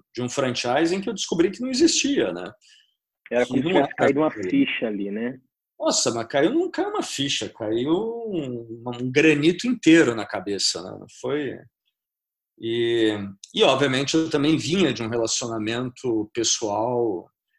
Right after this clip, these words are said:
Speaker 1: eh, longo e desgastante, tóxico, né? Que também me consumiu bastante, né? E depois do nascimento da minha filha, uma depressão pós-parto da,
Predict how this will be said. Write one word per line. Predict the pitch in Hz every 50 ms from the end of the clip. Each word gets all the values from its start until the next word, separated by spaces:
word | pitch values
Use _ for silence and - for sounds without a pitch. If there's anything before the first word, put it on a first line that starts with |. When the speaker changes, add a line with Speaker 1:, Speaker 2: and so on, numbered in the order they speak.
| _ _ _ _ _ - -
Speaker 1:
eh, | - - - - _ _ _ _ _
longo | - 120 123 131 135 147 170 185 196 202 196 185 190 185
e | 175 156
desgastante, | 143 131 131 123 120 139 127 - - - - 135 143 151 147 135 - - - - -
tóxico, | 117 123 135 131 - - - - - 90 - - - 87
né? | 92 95 110 131 - _ _ _ - _ _ _ _ _ _ -
Que | - - 110
também | 107 127 120 123 131 156
me | 180 165
consumiu | 165 - 127 113 107 - - 117 113 113 110
bastante, | 101 98 98 - - - 107 104 101 90 - - - 85
né? | 85 92 95 - 143 _ _ - - -
E | 101 98 98 92 92 90 87 87 85 82 - -
depois | - 101 - - 117 110
do | 110 120
nascimento | 113 113 - - 120 113 113 110 - 123
da | 120
minha | 117 117 120
filha, | 113 - - - 123 147 151 143 113 101 101 101
uma | 98 98
depressão | 110 107 - 107 107 - - 113 107 110
pós-parto | - 131 127 - - - 120 113 117 127 127 - - - 110
da, | 101 101 101 -